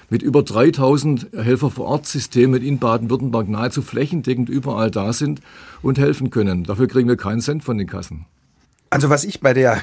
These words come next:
Speaker 2: ganzen Diskussion ein bisschen vermisse, ist, es geht ja am Ende nicht um Paragraphen, es geht nicht um die Vorschriften, wir reden von Menschenleben. Und was nutzt mir zum Beispiel der Durchschnitt, wenn der toll ist, wenn für mich doch entscheidend ist, was bei mir vor Ort los ist? Und da muss ich sagen, nach über einem Jahr intensiver Recherchen,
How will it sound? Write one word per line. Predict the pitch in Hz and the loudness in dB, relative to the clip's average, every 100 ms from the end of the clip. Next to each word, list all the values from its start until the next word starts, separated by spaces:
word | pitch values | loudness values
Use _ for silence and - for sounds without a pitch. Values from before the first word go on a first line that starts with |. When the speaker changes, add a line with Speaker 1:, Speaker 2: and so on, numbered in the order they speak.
| 127 | 0
Speaker 2:
ganzen | 139 143 | 0 2
Diskussion | 135 135 - 135 | 2 0 2 2
ein | |
bisschen | 139 117 | 2 2
vermisse, | 113 117 131 | 2 0 0
ist, | 120 127 | -2 -2
es | 127 | -4
geht | 123 127 | -4 -4
ja | 110 | -4
am | |
Ende | 110 117 | -4 -4
nicht | 107 101 | -4 -6
um | |
Paragraphen, | 90 92 90 87 87 117 90 | -8 -6 -8 -6 -6 -6 -8
es | - | -8
geht | 107 | -8
nicht | 101 | -8
um | 95 | -10
die | 92 | -10
Vorschriften, | - 117 - 139 135 | -10 -10 -10 -8 -6
wir | 113 | -6
reden | 123 131 | -8 -8
von | 113 | -6
Menschenleben. | 101 147 113 85 80 78 85 | -6 -6 -8 -8 -8 -10 -10
Und | 90 | -8
was | 95 - | -8 -2
nutzt | 135 156 - | -2 -2 -6
mir | 110 | -6
zum | - 98 | -4 -6
Beispiel | 98 - 92 | -6 -6 -8
der | |
Durchschnitt, | 87 104 160 101 85 | -4 -2 -2 -2 -4
wenn | 92 | -4
der | 90 85 | -4 -6
toll | 82 92 | -6 -6
ist, | - - | -8 -8
wenn | 107 98 | -8 -6
für | - | -6
mich | 90 139 - | -6 -6 -10
doch | - 104 | -16 -10
entscheidend | 85 - 92 107 | -10 -6 -6 -8
ist, | 95 - | -14 -12
was | 90 | -10
bei | - | -8
mir | 87 87 | -8 -8
vor | 82 82 - | -10 -14 -8
Ort | 90 127 165 | -6 -4 -6
los | 95 90 85 85 | -6 -4 -4 -8
ist? | - 98 - - - - - | -10 -10 -10 -10 -20 -18 -14
Und | 107 98 | -10 -4
da | 117 | -2
muss | 156 147 | -2 -4
ich | 131 | -2
sagen, | 117 113 117 | -2 -2 -2
nach | 104 | -6
über | 151 127 107 - | -6 -4 -4 -6
einem | - 135 165 127 | -4 -2 -2 0
Jahr | 117 104 | -2 -2
intensiver | 123 127 110 113 104 | -4 -4 -4 -2 -4
Recherchen, | 95 98 95 101 117 110 | -6 -8 -8 -6 -4 -4